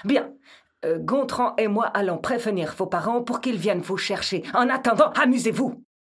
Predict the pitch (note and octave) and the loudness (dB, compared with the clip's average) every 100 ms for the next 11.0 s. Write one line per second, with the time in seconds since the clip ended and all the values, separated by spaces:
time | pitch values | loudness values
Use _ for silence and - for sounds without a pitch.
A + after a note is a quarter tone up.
0 | _ _ _ _ _ A#3+ A#3+ B3+ B3+ C#4+ | _ _ _ _ _ -2 2 0 0 0
1 | A#3 E3+ - _ _ _ _ _ _ F3 | 0 -2 -6 _ _ _ _ _ _ -2
2 | F#3 F3+ F3 B3 F#3+ E3 E3 F#3 E3+ F3+ | 0 0 -2 -2 -2 -2 -4 -2 -2 -2
3 | D3+ C3 _ _ _ _ _ - F3 E3+ | -2 -6 _ _ _ _ _ -4 0 2
4 | A3+ A#3+ B3 A3+ G#3+ E3+ E3 G#3 A3+ A3+ | 0 0 0 2 0 0 2 2 2 0
5 | A3 G3 E3 E3+ E3 A#3 F#3 F3+ F3+ E3 | 0 0 0 0 0 -2 -4 -4 -2 -4
6 | - A#3 F#3 F#3 F#3 F#3+ E3 D#3 D#3+ D3+ | -4 -2 0 -2 -2 -2 -2 -4 -6 -10
7 | - C#3+ C3 _ _ _ _ _ _ - | -8 -10 -12 _ _ _ _ _ _ -4
8 | D#3+ E3 D3+ - G#3 E3 D#3 E3+ A3+ A#3 | -4 -2 -6 -4 -4 -2 -2 -2 -4 -4
9 | G3 F3 A3 A3+ F#3 E3 G3 - _ _ | -2 0 -2 -6 -6 -4 -6 -12 _ _
10 | _ - - - D4+ A3+ G3+ - A#3 C#4+ | _ -20 -12 -4 -2 0 -2 -2 -2 -4